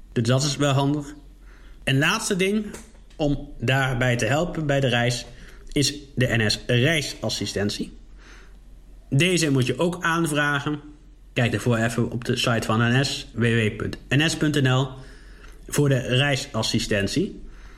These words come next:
En deze helpt je dan als er lastige overstappen zijn, of als je de situatie niet goed kent, het station niet kent, dan kan het heel handig zijn.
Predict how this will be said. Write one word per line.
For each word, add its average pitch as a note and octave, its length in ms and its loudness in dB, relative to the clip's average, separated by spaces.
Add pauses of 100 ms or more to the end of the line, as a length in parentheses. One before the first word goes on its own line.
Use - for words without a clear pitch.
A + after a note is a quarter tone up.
(200)
En A#2 220 0 (140)
deze E3+ 480 4 (440)
helpt D3 280 0
je D3 60 2
dan C3+ 200 4
als B2+ 160 0
er A#2+ 80 2
lastige B2 400 2
overstappen B2 720 0
zijn, A2+ 360 2 (560)
of B2+ 100 0
als A2+ 140 0
je A2+ 60 2
de A2 80 2
situatie A#2 500 2
niet A#2+ 120 4
goed A2+ 200 -2
kent, A#2 260 -2
het A#2 100 -4
station A#2+ 300 2
niet A2+ 140 2
kent, G#2+ 320 0 (800)
dan D3 120 2
kan C#3 160 0
het C#3 100 2
heel E3 300 2
handig C#3+ 560 0
zijn. C3 420 0